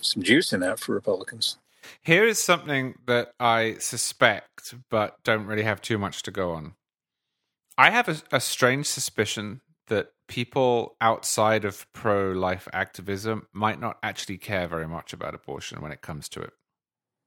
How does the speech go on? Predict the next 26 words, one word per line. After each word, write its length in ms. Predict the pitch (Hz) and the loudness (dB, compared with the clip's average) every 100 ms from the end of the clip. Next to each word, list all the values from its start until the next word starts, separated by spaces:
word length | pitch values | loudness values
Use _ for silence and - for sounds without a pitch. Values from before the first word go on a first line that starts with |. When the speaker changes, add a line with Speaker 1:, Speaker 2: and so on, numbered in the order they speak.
| _ _ | _ _
Speaker 1:
Yeah, 260 | - 143 131 | 2 4 4
I 60 | 123 | 0
think, 260 | 131 110 | -2 0
I 140 | 143 123 | 4 4
don't 120 | 113 | 2
think 140 | 95 | -8
it's 160 | 95 - | -10 0
a 60 | |
lot 100 | 107 | 2
of 80 | 92 | 2
people's 240 | - 110 - | -2 -6 -4
top 240 | 101 - | -2 -2
issue. 300 | 95 - - - _ _ _ - | -4 -4 -8 -14 _ _ _ 6
Speaker 2:
I 140 | 139 | 6
understand 800 | 165 165 147 - 131 120 120 110 | 6 0 -2 4 4 4 0 0
that 240 | 113 107 - | 2 2 2
in 140 | 117 | -4
certain 460 | 107 - 110 110 107 | 0 2 2 2 0
areas 420 | 101 101 98 95 | 2 2 0 -4
people 300 | - 95 92 | -6 -6 -4
will 120 | 90 | -4
say, 360 | 92 101 95 92 | -2 0 0 0
"I'm 300 | - 92 87 | -4 -6 -8
pro-choice," 1120 | - 95 90 85 87 82 82 - - - - - _ _ | -6 -4 -4 -4 -6 -4 -6 -10 -10 -12 -14 -20 _ _
at 140 | 90 - | -14 -10
least 420 | 95 90 - - | -8 -8 -10 -14